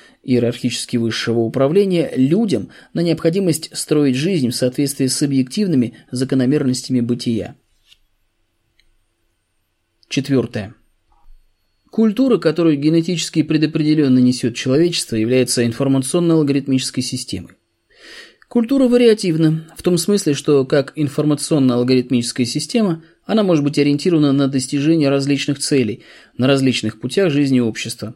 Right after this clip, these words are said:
различными средствами. И существуют социокультурные закономерности,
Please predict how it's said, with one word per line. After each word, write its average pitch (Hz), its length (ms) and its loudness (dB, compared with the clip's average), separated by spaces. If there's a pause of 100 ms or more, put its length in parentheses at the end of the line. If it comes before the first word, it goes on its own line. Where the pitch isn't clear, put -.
(140)
различными 131 560 -2
средствами. 101 600 -10 (640)
И 113 180 -2
существуют 208 680 0
социокультурные 156 920 0
закономерности, 143 1000 0